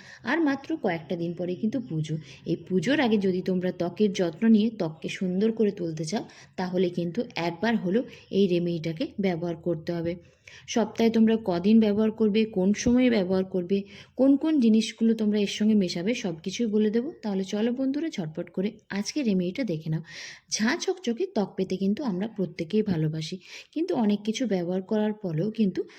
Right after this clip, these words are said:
ত্বকের মধ্যে কোনো গ্লো আসে না। আশা করি আজকের এই রেমেডিটা ব্যবহার করলে ত্বকের মধ্যে কিন্তু সেই গ্লো তোমাদের ফিরে আসবে। সবার প্রথমে ফেসটাকে খুব ভালোভাবে ক্লিন করব। তার জন্য নিয়ে নিয়েছি এক চামচ মতো নারকেল তেল।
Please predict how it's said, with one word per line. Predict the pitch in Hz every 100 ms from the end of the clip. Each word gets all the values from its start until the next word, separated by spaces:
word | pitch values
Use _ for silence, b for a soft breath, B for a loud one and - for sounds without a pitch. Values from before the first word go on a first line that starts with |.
| B -
ত্বকের | 190 - 180
মধ্যে | 180 175
কোনো | 226 208 254
গ্লো | 180 170 165
আসে | 160 160
না। | 165 160 B B B
আশা | 196 196 285
করি | 269 254
আজকের | - 175 - 220
এই | 214
রেমেডিটা | 196 190 185 180
ব্যবহার | 185 170 160 165
করলে | 160 175 233 -
ত্বকের | 202 165 202
মধ্যে | 202 165 165
কিন্তু | 170 180 277
সেই | - 196
গ্লো | 185 175
তোমাদের | 165 165 156 254
ফিরে | - 160 160
আসবে। | 156 156 165 160 B B B B B
সবার | - 226 208 392 254
প্রথমে | 226 220 254
ফেসটাকে | 202 190 190 196
খুব | - 202
ভালোভাবে | 180 165 170 180
ক্লিন | 190 180 180 202
করব। | 190 202 226 B B -
তার | 202 165
জন্য | 160 214 214
নিয়ে | 170 170
নিয়েছি | 170 165 - -
এক | 185
চামচ | - 180 175 -
মতো | 190 254
নারকেল | 247 175 156 175 160
তেল। | 165